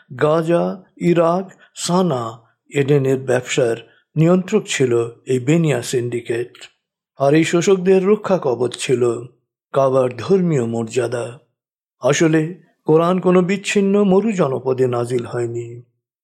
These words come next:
বরং নাজিল হয়েছিল এক রমরমা, বিকাশমান,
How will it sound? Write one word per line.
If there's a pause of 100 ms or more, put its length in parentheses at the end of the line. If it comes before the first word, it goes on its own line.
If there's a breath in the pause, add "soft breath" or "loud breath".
বরং (280 soft breath)
নাজিল
হয়েছিল (380 soft breath)
এক
রমরমা, (300 soft breath)
বিকাশমান,